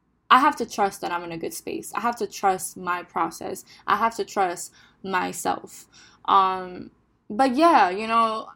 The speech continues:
I think that's why now when I look at my birthday, when I think about my birthday, I no longer really care about, you know, what am I doing for my birthday. I care more about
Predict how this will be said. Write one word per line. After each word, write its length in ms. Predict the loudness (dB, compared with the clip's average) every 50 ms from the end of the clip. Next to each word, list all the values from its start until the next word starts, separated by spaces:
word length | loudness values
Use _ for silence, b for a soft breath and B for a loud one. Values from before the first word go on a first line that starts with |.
| _ 2
I 140 | 2 2 2
think 380 | 2 0 0 0 0 2 4
that's 220 | 4 4 4 4 2
why 180 | 2 2 2 2
now 560 | 0 0 2 4 4 6 4 4 2 0 -2
when 160 | -4 -2 -2
I 120 | -2 -2
look 240 | -2 -2 -2 -2 -4
at 100 | -4 -6
my 100 | -6 -6
birthday, 380 | -4 -4 -4 -4 -4 -4 -6 -6
when 120 | -6 -6
I 60 | -8
think 160 | -8 -10 -8 -8
about 140 | -8 -8
my 80 | -8 -8
birthday, 480 | -6 -6 -6 -6 -6 -8 -8 -8 -10 B B B B B B -4
I 120 | -2 0
no 160 | 0 0 0 2
longer 460 | 2 2 2 2 2 -2 -4 -4 -8 _ _ -8
really 320 | -6 -4 -4 -4 -4 -6
care 440 | -10 -12 -10 -6 -4 -2 -2 -2 -2
about, 340 | 0 0 2 2 2 0 -4
you 80 | -6
know, 120 | -6 -4 -4
what 140 | -2 -2
am 100 | -2 -2
I 100 | -4 -6
doing 380 | -8 -10 -10 -10 -8 -10 -10 -14
for 140 | -14 -14 -12
my 120 | -10 -6
birthday. 480 | -4 -4 -4 -4 -6 -10 -12 -12 -14 -10 -2
I 140 | 0 0 0
care 280 | 0 0 0 0 0 -2
more 280 | -2 0 2 2 2
about 480 | 2 2 2 2 2 2 0 -2 -6